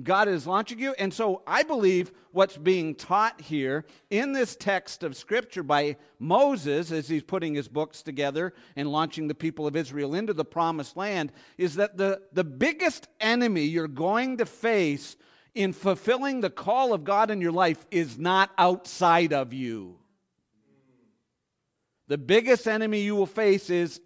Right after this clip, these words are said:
on the inside of you, your own sin.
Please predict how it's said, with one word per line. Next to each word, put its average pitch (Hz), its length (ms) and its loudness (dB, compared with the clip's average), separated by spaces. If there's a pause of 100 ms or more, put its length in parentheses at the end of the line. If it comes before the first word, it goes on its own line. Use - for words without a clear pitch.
on 185 260 0
the 170 380 -4
inside 190 1000 -2
of 120 160 -6
you, 104 400 -8 (340)
your 156 260 -2
own 147 280 -2
sin. 113 600 -6